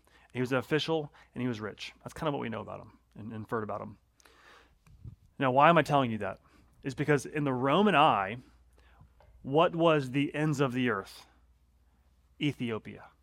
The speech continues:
The historians tell us the ends of the earth in the Roman's eye at that time was Ethiopia. Nothing past that is really worth it. That is the edge of the world. So what we see here are two unlikely groups of people or candidates.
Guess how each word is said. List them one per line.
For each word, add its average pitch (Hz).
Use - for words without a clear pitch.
The 127
historians 170
tell 160
us 135
the 147
ends 180
of 208
the 180
earth 143
in 139
the 123
Roman's 160
eye 139
at 117
that 143
time 143
was 131
Ethiopia. 143
Nothing 190
past -
that 131
is 113
really 143
worth 131
it. -
That 151
is 160
the 147
edge 139
of 135
the 135
world. 120
So -
what 143
we 147
see 220
here 185
are 131
two 180
unlikely 139
groups 131
of 143
people 127
or 117
candidates. -